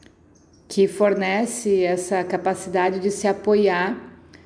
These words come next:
numa ação vigorosa que a gente precise, física ou mentalmente, né? Sem a reserva apropriada de líquido seminal, a gente se torna deficiente em prana,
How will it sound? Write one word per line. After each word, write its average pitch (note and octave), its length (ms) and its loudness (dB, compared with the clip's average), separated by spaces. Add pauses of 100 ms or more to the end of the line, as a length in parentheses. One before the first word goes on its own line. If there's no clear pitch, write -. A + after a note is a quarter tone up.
(440)
numa F#3+ 340 2
ação G3 400 2
vigorosa F#3 680 4
que F3+ 100 -2
a E3 40 0
gente E3+ 200 -6
precise, E3+ 680 -2 (540)
física A3+ 720 2
ou G#3 100 2
mentalmente, F#3 840 -2
né? E3 200 -8 (1500)
Sem G#3 380 2
a A3+ 60 4
reserva G3 880 0
apropriada F3+ 760 2
de F#3 120 0
líquido F3+ 340 0
seminal, F3 880 -2 (880)
a F3+ 120 -2
gente F#3+ 240 0
se - 160 -8
torna G3 400 2
deficiente G3+ 720 0
em G#3 80 0
prana, G#3 720 2